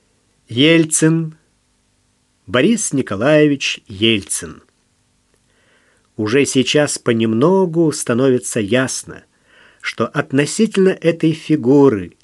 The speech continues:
споры ещё долго будут идти, ожесточённые и непримиримые, как это было с тем же Сталиным. Признаюсь в том, ш-, чего никогда не скрывал, разве что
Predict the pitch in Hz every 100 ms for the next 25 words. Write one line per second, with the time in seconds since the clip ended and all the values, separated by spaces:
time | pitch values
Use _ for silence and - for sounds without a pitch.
0 | _ _ _ - - 127 135 127 123 -
1 | 131 98 90 151 196 190 170 170 185 180
2 | 165 143 139 _ - 131 110 - _ _
3 | _ _ - 135 117 - 98 - 143 165
4 | 165 160 156 156 151 _ _ _ _ 147
5 | 147 127 151 123 131 123 120 120 131 107
6 | 90 87 _ _ _ _ _ _ _ -
7 | 175 196 185 175 165 160 156 - 120 117
8 | 110 - - - 90 82 64 58 _ _
9 | _ _ _ _ _ _ _ _ _ _
10 | _ _ _ _ _ _ _ _ - 160
11 | 175 226 214 196 - - 180 160 - -
12 | - 127 147 147 139 131 143 127 - 123
13 | 123 185 175 - 135 151 120 135 - 139
14 | 131